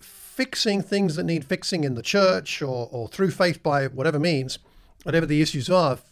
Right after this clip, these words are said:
if you like, fixing things, it's about going to God first. It's not just about making decisions and getting stuff done. So we understand that he's a deeply spiritual man. And of course, that's the background to what some people call an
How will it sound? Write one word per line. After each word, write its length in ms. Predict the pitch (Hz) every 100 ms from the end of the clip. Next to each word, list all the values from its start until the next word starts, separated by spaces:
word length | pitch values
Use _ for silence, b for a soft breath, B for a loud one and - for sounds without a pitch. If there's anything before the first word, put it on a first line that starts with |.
| _ -
if 140 | 139
you 60 | 165
like, 160 | 151
fixing 500 | 131 - 233 - 151
things, 320 | 139 147 135
it's 180 | 139 160
about 200 | 208 202
going 180 | 214 208
to 80 | 165
God 420 | 117 160 170 156
first. 480 | - 101 95 - - b b b
It's 140 | 131 175
not 140 | 175
just 160 | 139 -
about 200 | 143 131
making 240 | 131 120
decisions 520 | 117 - 147 143 135 - b b
and 120 | 135 123
getting 220 | 131 120
stuff 600 | - - 156 123 - - b b b 123 120
done. 400 | 131 104 95 - _ _ _ _ _ _ -
So 140 | - 156
we 60 |
understand 420 | 220 208 208 185
that 60 | 147
he's 100 | 156
a 60 | 120
deeply 360 | 135 170 160
spiritual 480 | - - 151 131 135
man. 260 | 127 131 123
And 120 | 127
of 60 |
course, 160 | 170 -
that's 260 | 190 185 -
the 100 | 135
background 640 | 185 170 - 123 123 120
to 140 | 143
what 240 | 135 143 139
some 220 | 165 156
people 180 | 151 139
call 240 | 151
an 80 | 135